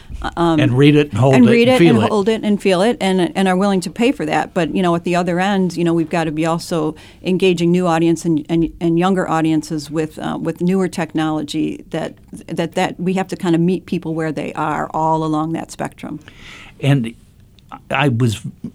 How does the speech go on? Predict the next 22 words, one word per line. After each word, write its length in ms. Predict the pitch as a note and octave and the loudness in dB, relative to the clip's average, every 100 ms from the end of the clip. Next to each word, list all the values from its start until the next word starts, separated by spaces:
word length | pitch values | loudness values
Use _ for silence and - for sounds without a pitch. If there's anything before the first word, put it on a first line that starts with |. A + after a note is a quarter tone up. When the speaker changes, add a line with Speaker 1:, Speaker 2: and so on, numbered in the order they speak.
| - | -4
Speaker 2:
interested 640 | C#3 - A2+ - G#2 F2+ | -2 -2 -4 -4 -4 -4
in 260 | F2+ F#2 F2 | -4 -4 -4
your 380 | F#2 F#2 F2 F2 | -6 -8 -8 -10
using, 760 | D#2+ G2+ A2+ G2+ F#2+ D#2+ F2+ - - | -8 -6 -4 -4 -4 -4 -8 -10 -12
uh, 260 | E2 D#2+ D#2+ D2 - | -10 -8 -10 -12 -8
game 260 | F#2 F#2+ | -6 -4
designers 640 | F2+ E2 - D#2 C#2+ C2+ - | -6 -8 -10 -10 -10 -12 -12
and 160 | D2 C#2+ | -12 -10
game 380 | D#2+ F2 D#2+ - - - E2+ | -8 -8 -10 -16 -18 -20 -14
developers 760 | E2 D#2 D#2 C2 - G1+ - - | -12 -10 -12 -12 -16 -16 -18 -16
because, 480 | - F#2 - F#2+ - - - - - - | -12 -10 -8 -10 -10 -18 -20 -20 -20 -14
uh, 180 | F#2+ F#2+ F2 F#2 - - | -10 -8 -10 -12 -16 -16
they're 540 | G#2+ F#2+ G#2+ C3+ C3+ | -14 -8 -2 2 2
really 520 | A#2+ G#2 B2+ A2 F#2 | 0 -2 0 0 -2
steeped 640 | F2 - - E2+ E2 - - | -8 -8 -6 -6 -6 -14 -14
in 420 | F2 E2+ F2 E2+ - - | -10 -8 -8 -10 -10 -10
an 160 | F#2+ | -8
experiential 1080 | F#2 - - G#2+ F2+ F2+ F2 D#2+ - E2 B1+ - - - - - - | -8 -10 -8 -8 -6 -6 -8 -8 -8 -8 -10 -16 -20 -20 -20 -20 -12
kind 460 | - F2+ F#2 E2 | -8 -6 -6 -8
of 520 | - E2 D#2+ F2 - - | -8 -10 -10 -12 -18 -12
mode 480 | F2 F2+ F2+ F2 F2 | -8 -6 -4 -6 -8
of, 320 | D2+ - | -10 -12